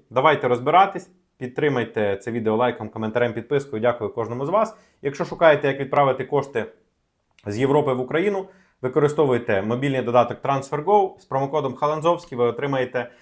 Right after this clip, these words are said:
найкращий курс на наступні три перекази. Всі деталі будуть в описі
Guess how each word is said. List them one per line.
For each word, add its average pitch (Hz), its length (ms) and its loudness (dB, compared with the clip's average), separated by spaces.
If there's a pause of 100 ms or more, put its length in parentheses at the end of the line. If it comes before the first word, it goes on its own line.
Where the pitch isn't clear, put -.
(300)
найкращий 135 480 2
курс 143 300 -4
на 147 340 2
наступні 120 420 -8
три 127 180 -2
перекази. 92 460 -4
Всі - 280 -6
деталі 139 380 0
будуть 107 220 -8
в 107 60 -6
описі 113 460 -6